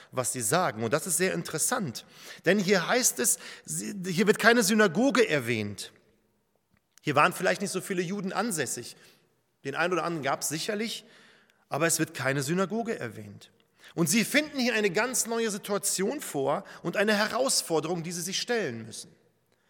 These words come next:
Und das, was sie normalerweise als erstes gemacht haben in den letzten Tagen und Monaten, wie auch immer, nämlich in die Synagoge gehen, können sie hier nicht, denn es gibt keine.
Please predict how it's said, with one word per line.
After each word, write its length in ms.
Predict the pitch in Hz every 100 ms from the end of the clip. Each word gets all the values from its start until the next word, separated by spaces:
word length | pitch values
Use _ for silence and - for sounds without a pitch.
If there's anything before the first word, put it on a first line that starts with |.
| _ - - - _ _ _
Und 180 | 160 165
das, 180 | 214 220
was 140 | 202
sie 80 | 180
normalerweise 800 | 160 143 190 262 254 220 196 196
als 160 | 180
erstes 420 | - 202 208 185 -
gemacht 460 | 165 190 143 -
haben 300 | 254 226 175
in 80 | 170
den 100 | 165
letzten 400 | 165 165 - 139
Tagen 460 | - 151 143 123 123
und 160 | 131
Monaten, 580 | 151 208 156 123 135 117
wie 140 | 190
auch 100 | 147
immer, 400 | - 196 127 139 - - -
nämlich 260 | 151 202 214
in 80 | 202
die 100 | 175
Synagoge 760 | 156 151 143 135 220 302 226
gehen, 420 | 135 135 135 180 247 - - _ _
können 200 | - 269
sie 120 | 170
hier 160 | 131 113
nicht, 340 | 107 - - - _ 143
denn 80 |
es 140 | 185 -
gibt 180 | 370 -
keine. 360 | 120 110 110